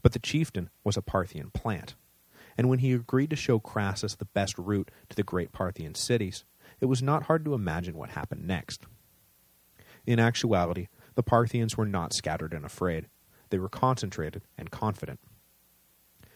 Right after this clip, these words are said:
The Parthian army headed for Armenia to punish the conspiring Armenian king,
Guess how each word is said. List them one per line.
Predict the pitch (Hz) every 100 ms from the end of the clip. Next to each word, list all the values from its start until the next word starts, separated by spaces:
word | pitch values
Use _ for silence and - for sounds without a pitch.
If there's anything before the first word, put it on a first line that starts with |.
| - - -
The | -
Parthian | - 156 165 147
army | - 110 101 - - -
headed | 135 131
for | - 110
Armenia | 98 101 113 113 92
to | 117
punish | - 113 120 -
the | 113
conspiring | 90 - - 92 90 82
Armenian | 87 95 95 82
king, | - - 120 101